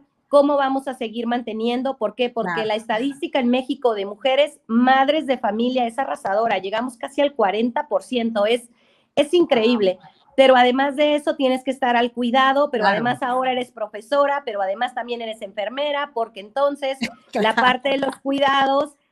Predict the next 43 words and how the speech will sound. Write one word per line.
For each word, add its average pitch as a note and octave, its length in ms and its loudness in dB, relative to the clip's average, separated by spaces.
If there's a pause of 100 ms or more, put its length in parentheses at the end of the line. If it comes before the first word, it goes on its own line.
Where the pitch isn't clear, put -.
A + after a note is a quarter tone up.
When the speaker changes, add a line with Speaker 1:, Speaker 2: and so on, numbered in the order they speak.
Speaker 1:
tiene C4 320 0
que B3 120 -2
ser, D4 320 0
pero G3+ 180 0
además A3 300 -2
también B3 280 -2
eres B3 200 -2
ejecutiva C4 880 0 (280)
y B3+ 100 -6
tienes C4 320 0
que B3+ 100 -4
compartir B3 480 -2
el B3+ 120 -2
internet, B3 600 0
como F#3 220 -2
es F#3+ 140 -8
mi A#3 180 -2
caso, C4 460 0
yo G#3+ 180 -2
de G#3+ 160 -2
cuidadora B3+ 600 0
con C4 180 -6
mi D#4+ 260 -2
hijo, C4 380 -6 (220)
para A3+ 320 -2
ver B3 240 -6
si C#4 140 -6
entonces B3+ 460 -8
él A3 120 -6
no A3+ 140 -6
tiene B3 220 -4
nada C4 180 0
en C4 80 -6
la C4+ 60 -2
escuela C#4 440 -2
para G#3+ 220 -2
que G3 140 -6
la F#3+ 120 -6
conexión G3+ 460 -6
de B3 80 -6
internet G#3+ 420 -8
sea G#3 220 -4
libre. C4 380 -8